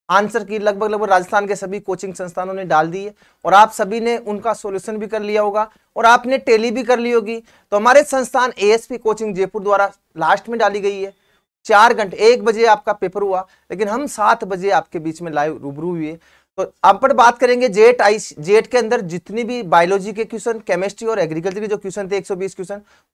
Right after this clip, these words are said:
उनके आंसरों के बारे में बात करेंगे। तो जितने भी साथी लाइव जुड़े हुए सभी विद्यार्थी एक बार वीडियो की लिंक को शेयर कर दीजिए और अपने सभी साथियों को इस लाइव सेशन के दौरान जोड़ दीजिए, क्योंकि मैंने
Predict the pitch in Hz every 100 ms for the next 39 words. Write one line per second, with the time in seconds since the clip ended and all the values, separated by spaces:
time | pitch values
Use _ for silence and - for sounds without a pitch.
0 | - 240 262 220 214 220 208 208 180 185
1 | 165 151 156 151 156 160 _ _ - 196
2 | 233 262 294 277 254 262 247 254 233 247
3 | 254 - 254 220 226 233 254 233 254 214
4 | 220 233 233 226 220 240 233 208 226 247
5 | 220 220 247 190 226 185 214 247 - 214
6 | 220 240 202 196 226 220 220 226 220 _
7 | _ _ _ - 220 202 165 165 208 208
8 | - - 196 185 196 196 175 180 180 165
9 | 185 185 170 190 - _ - 214 240 226
10 | 233 254 269